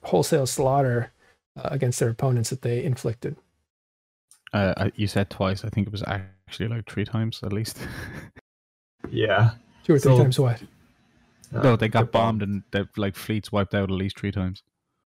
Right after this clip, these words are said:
Speaker 1: Uh, two times plus, uh, one in, uh, A U T Z, but I don't, I think those were not Munins. Those were, uh, Feroxes, I think. That's what I heard.
Speaker 2: Ah, okay.
Speaker 1: Yeah, so it's kind of the same thing, but not,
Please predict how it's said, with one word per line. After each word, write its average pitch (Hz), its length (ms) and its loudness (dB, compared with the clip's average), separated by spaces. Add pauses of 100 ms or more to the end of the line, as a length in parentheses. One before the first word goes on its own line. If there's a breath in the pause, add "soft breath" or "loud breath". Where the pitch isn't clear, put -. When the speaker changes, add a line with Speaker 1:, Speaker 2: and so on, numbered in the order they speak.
(120)
Speaker 1:
Uh, 170 340 8
two 226 220 2
times 214 500 4
plus, - 480 2
uh, 151 140 2
one 165 260 4
in, 160 220 4
uh, 156 600 -2
A 165 140 6
U 160 180 6
T 156 280 0
Z, 160 240 4
but 143 180 2
I 147 80 4
don't, 151 220 2 (120)
I 143 80 2
think 170 180 2
those 165 200 6
were 160 80 4
not 147 240 4
Munins. 135 480 4
Those 127 300 -2
were, 120 360 0 (440)
uh, - 40 -20 (560)
Feroxes, 127 560 -2
I 117 80 -4
think. - 440 -12 (360)
That's - 140 -6
what 160 100 4
I 123 40 2
heard. 110 140 -2
Speaker 2:
Ah, 101 320 -4
okay. - 160 -16 (520)
Speaker 1:
Yeah, 143 220 -8
so 151 240 4
it's 147 120 4
kind 208 280 4
of 180 40 8
the 175 60 8
same 170 300 4
thing, 165 280 4
but 120 140 0
not, 127 320 -2